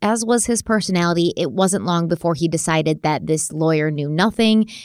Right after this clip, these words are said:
and Dan took over most of the legal work himself, including writing the briefs, which anyone can see when reading through these documents because the words in there are sometimes just dripping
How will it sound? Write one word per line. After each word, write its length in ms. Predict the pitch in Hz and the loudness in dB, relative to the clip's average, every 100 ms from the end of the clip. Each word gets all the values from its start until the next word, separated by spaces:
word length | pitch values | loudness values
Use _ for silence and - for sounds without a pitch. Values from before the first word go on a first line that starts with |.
| - | -12
and 220 | - 185 | -2 0
Dan 260 | 180 170 175 | 2 0 0
took 220 | 175 165 - | -2 -4 0
over 480 | 175 160 160 156 | 0 2 0 0
most 480 | 151 160 147 156 - | 0 0 0 -2 -4
of 200 | - 151 | -6 -4
the 100 | 151 | -4
legal 340 | 147 160 156 139 | -2 -2 -2 -2
work 200 | 139 - | -2 -4
himself, 440 | 151 - 220 220 | -6 -2 -2 -2
including 640 | - 180 - 190 185 175 - | -2 -4 0 0 2 0 -2
writing 320 | 160 151 156 | -2 -2 -2
the 100 | 139 | -4
briefs, 380 | - 269 294 - - - _ | -4 -2 -2 -4 -10 -20 _
which 220 | - 196 - - | -2 -2 -2 -4
anyone 460 | 208 233 233 233 | 2 4 4 4
can 160 | 226 214 | 4 2
see 440 | 185 - 165 156 160 _ _ | 2 2 2 2 -2 _ _
when 220 | 165 175 | -4 0
reading 280 | 170 175 175 | 2 2 0
through 160 | 175 165 | 0 0
these 180 | 156 | 0
documents 480 | 151 151 - 160 156 | 0 -2 -2 -4 -4
because 440 | - 156 160 156 - - | -4 -2 0 -2 -6 -12
the 200 | 156 165 | -6 0
words 480 | 170 151 165 147 156 | 0 0 -2 -2 -4
in 160 | 143 160 | -2 0
there 220 | 147 131 | 0 0
are 60 | 156 | -2
sometimes 420 | - 160 160 156 | 0 -2 -2 -2
just 240 | 160 156 | -4 -6
dripping 1040 | 151 156 143 135 160 175 165 156 131 127 151 | -6 -8 -10 -8 -2 -2 -2 -6 -6 -8 -8